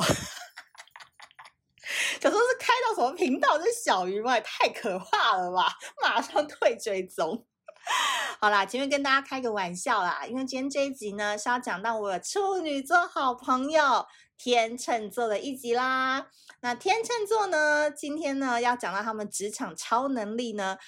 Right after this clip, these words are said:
我必须说，没有三两三，不要跟天秤当同事哦。诶，没有押韵。<laughs> 因为我觉得天秤座真的很可怕，真的。如果你今天去应征，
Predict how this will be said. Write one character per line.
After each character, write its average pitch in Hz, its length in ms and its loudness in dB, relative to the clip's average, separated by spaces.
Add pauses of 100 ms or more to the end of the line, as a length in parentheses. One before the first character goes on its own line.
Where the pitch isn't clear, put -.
(200)
我 196 80 -2
必 294 300 -2
须 247 360 -6
说， 226 760 2 (240)
没 247 220 2
有 440 200 2
三 349 220 2
两 277 240 0
三， 294 520 0 (280)
不 196 120 -2
要 220 220 4
跟 226 200 -4
天 233 260 -2
秤 240 380 -4 (120)
当 208 300 -2
同 185 300 -6
事 294 260 -2
哦。 269 440 4 (420)
诶， 233 180 0
没 214 100 -8
有 202 120 -2
押 175 260 0
韵。 180 200 -6
<laughs> - 60 -8 (1700)
因 349 80 -2
为 440 120 4
我 247 100 4
觉 220 80 2
得 220 80 2
天 254 180 -4
秤 254 200 -2
座 233 160 0
真 240 280 -2
的 247 140 0
很 202 720 -4
可 202 720 4
怕， 233 1040 2 (100)
真 254 300 -4
的。 220 260 0
如 254 140 -6
果 277 100 0
你 220 60 -6
今 240 60 -4
天 262 100 -4
去 285 80 -8
应 247 260 -4
征， 240 400 2